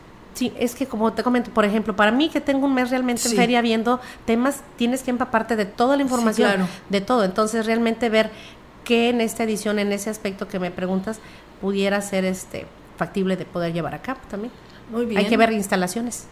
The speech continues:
Speaker 2: Pues bueno, sí, tiene toda la razón, porque puede estar en, no estar en,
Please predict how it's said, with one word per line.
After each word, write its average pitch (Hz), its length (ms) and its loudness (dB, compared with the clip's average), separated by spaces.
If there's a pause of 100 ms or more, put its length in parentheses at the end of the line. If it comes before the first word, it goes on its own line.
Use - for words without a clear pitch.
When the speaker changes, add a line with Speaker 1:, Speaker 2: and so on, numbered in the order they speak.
(180)
Speaker 2:
Pues 196 160 0
bueno, 226 280 -2
sí, 285 200 -4
tiene 233 300 -2
toda 208 200 0
la 208 140 2
razón, 185 320 0
porque 190 400 -4 (360)
puede 202 200 4
estar 196 320 0
en, 175 260 -2
no 196 60 0
estar 190 260 -2
en, 170 240 -8